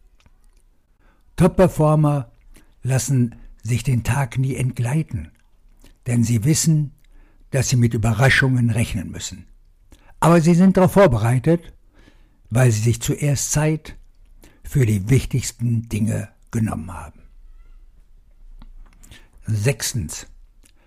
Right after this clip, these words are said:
Erstellen Sie einen Plan für morgen und übermorgen. Beenden Sie den Tag immer so,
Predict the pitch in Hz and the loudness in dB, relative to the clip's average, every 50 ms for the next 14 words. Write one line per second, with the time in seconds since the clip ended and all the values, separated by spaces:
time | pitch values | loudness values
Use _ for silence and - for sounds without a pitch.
0 | _ - - _ - 127 120 107 - - - 151 156 151 143 139 123 139 139 107 | _ -20 -20 _ -6 -4 -2 -2 0 0 0 0 2 2 0 0 0 -2 0 2
1 | 113 117 104 - - 123 123 139 147 135 - - 135 117 113 113 117 123 135 131 | 0 0 2 2 0 0 2 0 -2 -2 -2 -2 -2 0 0 0 0 0 0 -2
2 | 127 151 151 156 151 151 - _ _ - - _ _ _ _ - 135 - - 190 | -2 -2 -2 -4 -4 -6 -10 _ _ -20 -20 _ _ _ _ -2 -2 2 2 4
3 | 160 131 104 104 98 87 90 90 - - - - - - - _ _ _ _ _ | 4 4 4 2 0 -2 -4 -6 -8 -10 -16 -20 -20 -20 -20 _ _ _ _ _
4 | _ _ - - - _ _ _ _ _ _ _ _ _ _ _ _ _ _ _ | _ _ -20 -20 -20 _ _ _ _ _ _ _ _ _ _ _ _ _ _ _
5 | _ _ _ _ _ - 120 127 147 - - 175 185 190 190 185 156 165 165 156 | _ _ _ _ _ -2 0 0 2 2 4 4 6 6 6 6 4 4 4 4
6 | 156 131 - 131 147 165 170 - 160 143 135 131 123 101 107 131 151 170 185 196 | 2 2 2 2 2 2 0 0 0 2 2 2 2 2 2 2 2 2 2 2
7 | 190 | 0